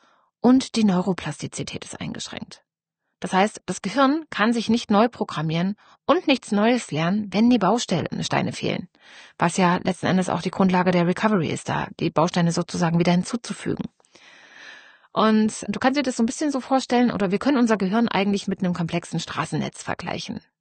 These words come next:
Das heißt, die Neuronen sind die Straßen und die Synapsen sind die Kreuzungen. Synapsenklapsen. <laughs> Und Nährstoffe wie Omega-drei sind die Bauarbeiter oder Straßenpfleger und Ampeln.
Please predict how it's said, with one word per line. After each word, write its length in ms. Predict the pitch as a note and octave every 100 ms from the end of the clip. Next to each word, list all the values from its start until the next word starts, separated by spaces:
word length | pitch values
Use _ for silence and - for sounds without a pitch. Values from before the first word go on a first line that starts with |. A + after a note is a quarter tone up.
| -
Das 160 | E3+
heißt, 240 | F3+ F#3+ - - - - -
die 80 | F#3
Neuronen 840 | F#3+ A3+ D#4+ A#3 E3+ E3 G#3 A#3+
sind 220 | - G3+ F#3+
die 60 |
Straßen 580 | - - E3+ G#3+ - D#4+ - _ _
und 160 | - F#3+
die 60 | F#3+
Synapsen 680 | E3 E3 - - B3 C#4+ - -
sind 240 | - F#3+
die 60 | -
Kreuzungen. 640 | - C3+ - - - - - _
Synapsenklapsen. 840 | - E3+ - - - - - - - - -
<laughs> 120 | F#3+ - - _ _ _ - - - - - A3+
Und 160 | G#3+
Nährstoffe 460 | G#3+ C#4 - G#3+ F#3+
wie 160 | F3 -
Omega-drei 720 | F#3+ F#3+ D#3 D#3+ - A#3+ E4+ -
sind 200 | - C4
die 60 | C4+
Bauarbeiter 640 | D3+ D3 - - F#2 -
oder 180 | - -
Straßenpfleger 640 | E3 F3 F#3 F3 E3 D#3 -
und 160 | E3+
Ampeln. 460 | E3 E3 - -